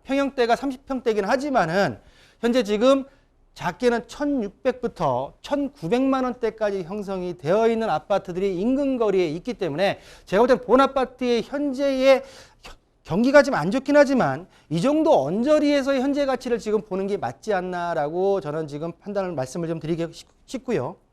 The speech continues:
자, 또한 입지 같은 경우에는 고덕 국제 신도시 내에서 약 역사와 지금 기존의 어떤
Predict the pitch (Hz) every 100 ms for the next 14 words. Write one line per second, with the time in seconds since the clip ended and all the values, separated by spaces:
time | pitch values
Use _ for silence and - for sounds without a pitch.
0 | _ - - - - - 160 294 196 202
1 | 262 349 330 320 294 269 214 175 196 135
2 | 95 _ _ _ - 190 214 330 330 -
3 | 202 _ 294 294 302 294 302 285 294 285
4 | 151 139 208 254 165 123 127 147 147 190
5 | - 139 - - 277 254 240 247 247 175
6 | 180 233 262 - _ _ _ - 165 233
7 | 233 185 220